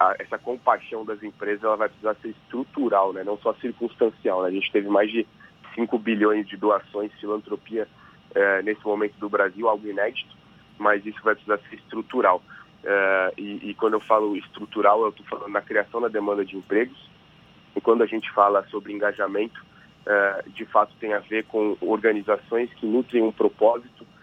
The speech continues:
e que nutrem cuidado e amor com seus colaboradores, é, entendendo que cada um vai responder de maneira diferente nesse momento ao que tá acontecendo.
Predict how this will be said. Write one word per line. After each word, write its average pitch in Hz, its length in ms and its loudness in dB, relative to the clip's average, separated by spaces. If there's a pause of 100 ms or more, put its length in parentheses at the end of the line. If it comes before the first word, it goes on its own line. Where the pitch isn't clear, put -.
(160)
e - 40 -20
que - 160 -12
nutrem 107 280 -4
cuidado 104 400 2
e 110 40 2
amor 104 240 0
com 104 100 -10
seus 101 220 -4
colaboradores, 101 720 0 (500)
é, 92 380 2
entendendo 117 580 -2
que 113 140 -12
cada 120 320 2
um 120 80 -4
vai 123 140 0
responder 113 380 -6
de 113 80 -10
maneira 113 300 0
diferente 110 680 -2
nesse 101 200 -4
momento 98 380 -2
ao 104 80 4
que - 80 -20
tá - 60 -8
acontecendo. 104 640 -2